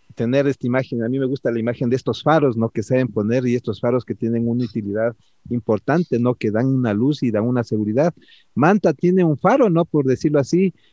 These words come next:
en el que vemos ahí a una experiencia, una práctica en donde tienen,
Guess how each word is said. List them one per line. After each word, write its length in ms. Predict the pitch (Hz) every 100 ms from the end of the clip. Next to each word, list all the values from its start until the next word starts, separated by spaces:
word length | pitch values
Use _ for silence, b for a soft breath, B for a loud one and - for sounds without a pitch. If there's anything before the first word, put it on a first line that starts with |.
| _
en 180 | 123 127
el 100 | 123
que 440 | - 131 123 117 107 B _
vemos 400 | 127 156 170 143
ahí 360 | 135 139 156 143
a 100 | 131
una 180 | 143 139
experiencia, 640 | - 117 117 135 156 139
una 200 | 127 117
práctica 500 | 104 131 135 135 131
en 120 | 113
donde 260 | 104 104 104
tienen, 440 | - 123 131 127